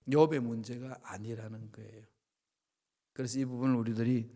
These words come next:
말씀을 잘 읽고 해석해야 됩니다. 그래서 성경은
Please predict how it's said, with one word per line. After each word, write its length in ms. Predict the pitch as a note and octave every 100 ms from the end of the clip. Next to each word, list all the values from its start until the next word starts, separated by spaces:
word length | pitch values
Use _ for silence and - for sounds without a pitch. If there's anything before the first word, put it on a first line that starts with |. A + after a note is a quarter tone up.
| - -
말씀을 600 | - A2+ A2+ A#2+ A#2+ A2+
잘 460 | A2+ G#2 A2 A#2 A#2 - - _ -
읽고 480 | C#3 C#3+ - D3 B2
해석해야 480 | B2+ - - B2
됩니다. 400 | A2+ A2 A2 A2 A#2+
그래서 220 | B2+ B2+
성경은 800 | B2 D#3+ D#3+ E3 C#3 C3+ D#3